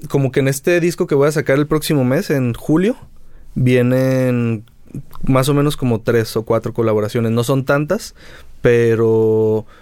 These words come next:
pero sí, justo ahorita el plan que sigue para este disco sí es hacer colaboraciones con la bandita del Gabacho,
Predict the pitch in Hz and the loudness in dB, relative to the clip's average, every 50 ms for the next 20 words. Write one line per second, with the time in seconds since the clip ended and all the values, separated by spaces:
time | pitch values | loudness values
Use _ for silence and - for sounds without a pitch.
0 | - - - - 123 117 117 113 - 135 127 - 139 127 - - 135 135 131 - | -20 -12 -4 0 0 2 2 0 0 -2 -2 -2 -4 -2 0 0 0 0 0 0
1 | 139 135 - 143 135 135 135 - 147 135 - 151 151 170 190 190 - 135 117 117 | -2 0 0 0 0 0 0 -2 -2 0 0 2 2 2 0 0 0 0 0 -2
2 | 117 - - 143 139 143 147 147 - 165 - 139 127 117 127 113 127 120 117 - | 0 0 0 0 0 0 -2 -2 -4 -2 -2 -2 -2 -2 -2 -2 -2 -2 0 0
3 | 131 120 113 113 107 101 - 117 120 120 - - - 123 117 113 113 107 107 107 | 0 2 2 0 -2 -2 -4 -4 -4 -4 -4 -4 -2 0 0 0 0 0 -2 -2
4 | 110 107 107 107 110 107 107 113 107 - 123 117 117 110 110 107 107 110 - 110 | 0 0 0 0 0 0 -2 -2 -2 -2 -2 0 0 0 0 -2 -2 -2 -2 -2
5 | 107 110 107 - - - | -2 -2 -4 -6 -10 -14